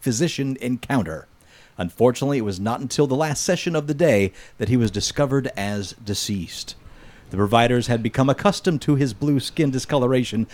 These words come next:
due to years of cosplay as an Endorian. <laughs> He is survived by his life partner, F. Andrew Taylor. <laughs>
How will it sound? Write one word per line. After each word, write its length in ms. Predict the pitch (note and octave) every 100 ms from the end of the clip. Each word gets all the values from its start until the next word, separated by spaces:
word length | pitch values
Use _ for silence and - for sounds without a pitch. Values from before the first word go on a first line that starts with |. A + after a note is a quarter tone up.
| - -
due 120 | E3+
to 60 | F3
years 240 | F3 D#3+
of 100 | E3
cosplay 640 | - G3 - - G#2 G2
as 220 | G2+ A2+ G#2
an 80 |
Endorian. 800 | B2 A#2 A2+ A2 E2+ D#2 D2+ D2 -
<laughs> 280 | - - A#2 - - - - -
He 100 | A2
is 100 | A2+
survived 460 | C3 A2+ B2+ C3 A#2+
by 140 | C3
his 180 | C3 B2
life 320 | D3+ D#3+ -
partner, 340 | - G#2 A#3 A#3
F. 240 | F#3 - -
Andrew 340 | D#3 D3+ D#3
Taylor. 420 | - F#3 C3 E2+
<laughs> 40 | -